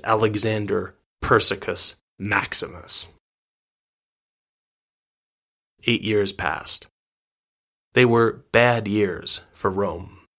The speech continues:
Rome was deep in the period we remember as the crisis of the third century,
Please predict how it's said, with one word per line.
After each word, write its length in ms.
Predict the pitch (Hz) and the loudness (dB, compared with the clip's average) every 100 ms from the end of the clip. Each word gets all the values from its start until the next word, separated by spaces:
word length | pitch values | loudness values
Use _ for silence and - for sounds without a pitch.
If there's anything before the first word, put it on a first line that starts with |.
| _ _ _ _ _ _ _ _ _ - | _ _ _ _ _ _ _ _ _ -6
Rome 460 | 117 139 147 147 - | 2 4 4 0 -2
was 240 | 135 113 | -2 -2
deep 280 | 107 123 123 | -2 -4 -2
in 120 | 120 | -2
the 60 | 110 | -2
period 540 | - 110 110 107 104 | -2 0 2 2 2
we 160 | 101 110 | 0 -2
remember 640 | 107 107 104 101 92 98 - _ _ | -2 0 -2 -2 -4 -6 -12 _ _
as 140 | - 208 | -6 -4
the 100 | 113 | -4
crisis 560 | - 127 113 - 95 | 2 4 4 4 2
of 120 | 92 92 | 0 -4
the 100 | 87 | -4
third 440 | - 104 95 - | 0 0 0 0
century, 680 | - 101 101 - - - | 2 0 -4 -6 -8 -16